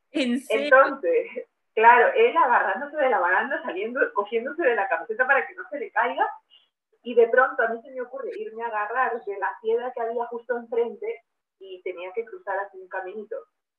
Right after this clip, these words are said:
Speaker 2: Cuando estoy cruzando el caminito, yo no me di cuenta y mi top se había bajado totalmente y yo no me había dado cuenta. <laughs> Me marqué un free nipples,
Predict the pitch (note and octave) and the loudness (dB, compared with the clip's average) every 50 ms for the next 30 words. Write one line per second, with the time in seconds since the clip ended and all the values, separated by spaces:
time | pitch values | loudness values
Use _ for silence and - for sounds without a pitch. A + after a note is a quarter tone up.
0 | _ _ - G#3 G#3 G3+ G#3 G#3 - C4 C4 - D4 E4+ E4 F#4 F#4+ G4 F#4 - | _ _ -2 -2 0 0 -2 -4 -6 -8 -8 -8 -10 -10 -8 -6 -6 -4 -6 -4
1 | A3 G#3 F#3 E3+ E3 F3 F#3 F#3 - G#3 G#3 - _ - A3 G#3+ G#3+ G#3+ A3+ A3 | -6 -8 -8 -8 -12 -14 -14 -12 -10 -12 -12 -12 _ -6 -6 -6 -4 -6 -8 -8
2 | A3 G#3+ G#3+ F#3+ F3 F3+ - _ - D#3+ D3+ D3 C#3+ _ D#3 D#3+ - - - - | -8 -8 -10 -10 -12 -14 -16 _ -2 0 0 0 -2 _ -6 -6 -4 -6 -8 -14
3 | _ F#3 F#3+ F3+ F3+ F#3 F3+ _ _ _ A#3 G#3 G3+ G3+ - - _ _ _ _ | _ -12 -10 -10 -10 -10 -12 _ _ _ 0 0 0 0 -4 -12 _ _ _ _
4 | _ _ _ _ _ _ _ _ - A3 G3+ F#3+ F#3+ A#3 A#3+ B3 B3+ B3 A#3 - | _ _ _ _ _ _ _ _ 0 2 2 2 2 0 0 0 0 0 0 -2
5 | - - C4+ B3+ B3 B3 A#3 A#3+ A#3+ A#3 A#3 G#3 A3 A3+ A3+ A#3+ B3 C4+ C#4 C4+ | 0 4 6 6 6 4 0 -2 -4 -2 0 0 -2 0 -2 -6 -8 -10 -12 -12
6 | A3+ - F#3+ F#3+ - - _ _ _ _ G#3+ G3 F3+ - B3+ D4 D#4 E4+ E4 D4+ | -14 -14 -16 -16 -16 -18 _ _ _ _ -20 -6 -2 0 0 2 2 2 2 2
7 | C4 B3 - A#3+ - - - - A4+ - - - A#3+ - - - B3+ F#4+ A4+ F#4+ | 2 2 2 4 4 4 4 4 2 2 4 4 2 2 2 2 4 4 4 4
8 | F4 B3+ - F3 E3+ - - - - - - - - - _ _ _ _ - - | 2 -2 -4 0 0 2 0 0 -4 -10 -14 -16 -18 -18 _ _ _ _ -8 -8
9 | - - - _ - _ _ _ _ _ _ _ _ _ _ _ _ _ _ _ | -8 -8 -14 _ -20 _ _ _ _ _ _ _ _ _ _ _ _ _ _ _
10 | _ _ _ _ _ _ _ _ _ _ _ _ _ _ _ _ _ _ _ _ | _ _ _ _ _ _ _ _ _ _ _ _ _ _ _ _ _ _ _ _
11 | _ - - - G#4 G#4 F#4+ F4+ E4 D4 - _ _ _ _ _ _ - - B3+ | _ -14 -6 -4 -4 -4 -4 -8 -12 -16 -20 _ _ _ _ _ _ -2 0 2
12 | B3 B3 B3 B3 A#3+ - C4+ C#4 C#4+ D4 D4+ C#4 C#4 D4 C#4+ C4 C#4 C4+ B3+ B3+ | 2 4 4 2 2 2 2 4 6 8 6 6 6 4 2 2 2 2 4 4
13 | C4 B3 A#3 G#3+ G#3 G3+ G3+ | 2 2 4 4 4 4 4